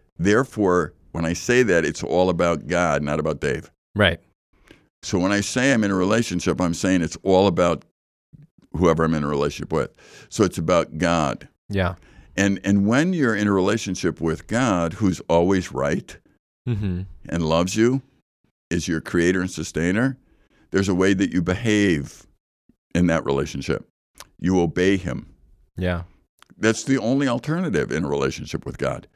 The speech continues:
Speaker 2: Mm-hmm.
Speaker 1: because he's never wrong. He's always got your back. He's always wanting what's right for you. So the only logical conclusion is to obey him. So if you're not obeying God, you're not, then you're not in a relationship with him.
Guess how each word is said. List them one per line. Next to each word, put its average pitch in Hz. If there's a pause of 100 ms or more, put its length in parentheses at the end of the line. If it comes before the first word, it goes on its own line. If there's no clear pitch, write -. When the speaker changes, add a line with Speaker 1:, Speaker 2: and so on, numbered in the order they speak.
(120)
Speaker 2:
Mm-hmm. 95
Speaker 1:
because 110
he's 117
never 101
wrong. 87
He's 101
always 95
got 117
your 127
back. 82
He's 98
always 87
wanting 101
what's 113
right 85
for 92
you. 82 (240)
So 117
the 110
only 131
logical 101
conclusion 104
is 90
to 104
obey 135
him. - (320)
So 127
if 110
you're 120
not 156
obeying 117
God, 98
you're 90
not, 90
then 95
you're 110
not 104
in 110
a 104
relationship 69
with -
him. 76